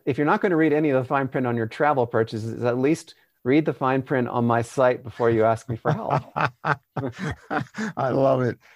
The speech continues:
Speaker 2: Two last quick questions. You don't have to give long answers, but they occur to me. One is travel agents. Any future for the travel agent industry, or has the internet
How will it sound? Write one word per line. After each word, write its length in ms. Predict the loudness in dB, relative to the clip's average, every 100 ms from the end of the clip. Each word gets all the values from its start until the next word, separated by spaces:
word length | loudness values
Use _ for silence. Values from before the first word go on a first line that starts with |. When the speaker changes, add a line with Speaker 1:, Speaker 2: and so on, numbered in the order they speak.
| _ _ _ _
Speaker 2:
Two 280 | -2 0 2
last 360 | 2 2 0 _ -10
quick 260 | -2 -2
questions. 800 | 0 0 0 -2 -4 -4 -8 -16 _ _ _
You 100 | -2
don't 120 | 2
have 120 | 0 0
to 60 |
give 140 | -2 2
long 260 | 2 2
answers, 720 | 2 0 -2 -2 -2 -2 -8 _ _ _ -6
but 140 | -2
they 160 | 0 -2
occur 300 | 0 -2 0
to 80 |
me. 320 | -2 -2 -4 -6 _ _ -6
One 260 | 0 2 2
is 640 | 2 4 4 2 -2 -14 _ _ -12
travel 460 | 2 4 6 4
agents. 600 | 2 0 -4 -12 -14 -20 _ _ -6
Any 220 | 0 0
future 840 | 2 0 0 2 4 4 2 -2 -6
for 160 | -2
the 120 | 0
travel 420 | 0 2 2 2 0
agent 340 | 0 2 -2
industry, 540 | 0 0 0 0 2 2
or 200 | 2 2
has 200 | 2 0
the 140 | 0
internet 420 | 0 2 2 0